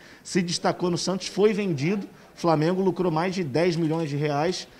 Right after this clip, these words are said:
é, enquanto o Santos não, não, não lucrou nada. Então, assim, esse tipo de negócio, ele tem que ter um, é, um encaminhamento diferente. Você tem que, é, ter alguma cláusula que diz que, por você ter sido o, o clube, é, como a vitrine,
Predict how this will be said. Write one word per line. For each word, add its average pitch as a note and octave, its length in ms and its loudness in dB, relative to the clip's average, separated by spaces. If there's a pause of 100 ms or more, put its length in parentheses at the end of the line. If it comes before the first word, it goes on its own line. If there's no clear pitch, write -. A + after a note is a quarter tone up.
(200)
é, B2+ 260 -4
enquanto D3 480 0
o E3+ 60 0
Santos D#3+ 280 -2
não, E3 320 -2
não, C#3 400 -4
não C3+ 140 -2
lucrou D3 320 0
nada. C#3+ 320 0 (340)
Então, C#3 240 -4
assim, D3 440 -2 (200)
esse F3 280 2
tipo - 260 0
de D3+ 100 0
negócio, D#3+ 460 0
ele C#3 100 0
tem F3 200 -4
que F3 80 -16
ter F3 240 2
um, F#3 320 -2 (340)
é, A2+ 320 -6 (180)
um D3+ 120 0
encaminhamento E3 580 0
diferente. D#3+ 680 -2
Você A#2 260 -8
tem D3 220 -6
que, E3+ 260 0 (260)
é, A#2+ 140 -4
ter D3+ 260 0
alguma D3 460 2
cláusula C3+ 720 2
que C#3+ 120 -8
diz C3+ 320 -4
que, C3 300 -4 (220)
por E3 160 6
você D3+ 280 4
ter D#3+ 220 -2
sido D3+ 320 0
o, A2+ 300 -4
o B2+ 100 -8
clube, C#3 420 0 (240)
é, A#2 120 -6
como C#3 260 -4
a C3+ 40 -2
vitrine, C#3 580 -2